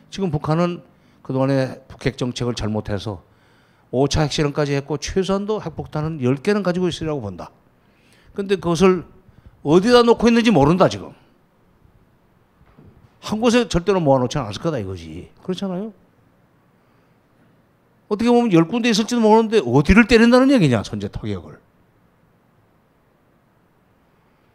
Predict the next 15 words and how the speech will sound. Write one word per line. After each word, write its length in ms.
있지도 340
않은데 280
때리면은 580
핵폭탄 380
날아올 320
거고, 300
그렇게 240
되면은 480
선제 320
타격 340
하다가 480
북한의 360
후제 320
타격에 380
걸려가지고 680